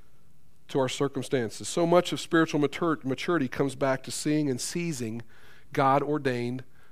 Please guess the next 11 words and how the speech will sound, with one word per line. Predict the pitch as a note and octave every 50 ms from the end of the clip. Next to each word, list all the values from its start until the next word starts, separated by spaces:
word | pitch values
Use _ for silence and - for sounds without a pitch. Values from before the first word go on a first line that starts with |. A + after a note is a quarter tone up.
| - - -
opportunities. | B2 C3+ - - B2 - - F3 E3+ D#3+ B2 A2+ G#2 - - - - - - - - - - - - - - - - - - - - - - - - - -
And | C3
if | C3 -
we | F#3+ G#3+
aren't | G3 D#3+
living | D#3+ E3 E3 E3 D#3
our | D3 C#3+
lives | C#3 C3+ C#3 C3 A#2
in | B2+ A2+
prayer | - - F#3+ G#3+ A#3+ A#3
mode, | E3+ C3+ A#2 A2+ A2+ A#2+ -